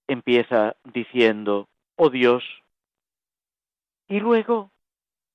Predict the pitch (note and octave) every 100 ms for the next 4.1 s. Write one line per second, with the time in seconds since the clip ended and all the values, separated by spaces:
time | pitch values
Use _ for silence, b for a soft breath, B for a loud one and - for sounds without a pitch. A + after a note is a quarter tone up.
0 | _ _ _ _ _ _ _ _ - F2
1 | F2 B2+ F#3 E3+ F3 E3 D3+ _ G#2+ G2+
2 | F#2 _ C3+ B2+ A#2 G#2+ G2+ _ _ _
3 | _ _ _ _ _ _ _ _ _ C#3+